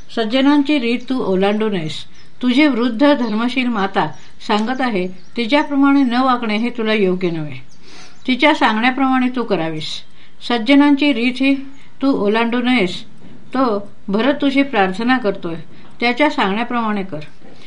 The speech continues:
सत्य धर्मानुसार चालणारा तू स्वतःचीच मर्यादा ओलांडू नकोस. अशा मधुरवाणीने गुरु राघवाला स्वतः बोलले असता,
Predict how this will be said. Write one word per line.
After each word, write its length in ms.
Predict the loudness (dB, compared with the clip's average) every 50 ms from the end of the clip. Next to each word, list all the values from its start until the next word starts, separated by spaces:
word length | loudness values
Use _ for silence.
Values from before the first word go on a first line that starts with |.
| -12 -12 -10 -2 2
सत्य 300 | 2 2 4 4 2 4
धर्मानुसार 680 | 4 2 2 2 2 2 2 2 0 2 0 0 0
चालणारा 500 | 2 0 0 2 2 0 0 0 0 0
तू 300 | -2 -2 0 0 0 0 -2 -6 -10 -10 -12 -12 -8 -2
स्वतःचीच 540 | 0 0 2 2 2 2 2 2 0 0 0 0
मर्यादा 400 | 0 0 2 0 2 0 0 0
ओलांडू 420 | 0 0 0 2 2 2 2 0 -2 -2
नकोस. 280 | -6 -8 -8 -8 -8 -8 -10 -10 -10 -10 -10 -10 -10 -12 -12 -12 -12 -12 -12 -12 -8 -4 -2
अशा 260 | -2 0 2 2 4
मधुरवाणीने 760 | 4 4 2 2 2 2 4 4 4 2 2 2 2 0 0
गुरु 380 | 2 0 0 0 0 0 -2 -2 -4 -8 -10 -10 -10 -8 -2
राघवाला 600 | 0 2 2 4 4 4 2 2 2 0 -2 -2
स्वतः 380 | -2 0 -2 -2 0 0 0 0
बोलले 260 | 0 0 0 0 0
असता, 260 | 0 0 -2 -4 -4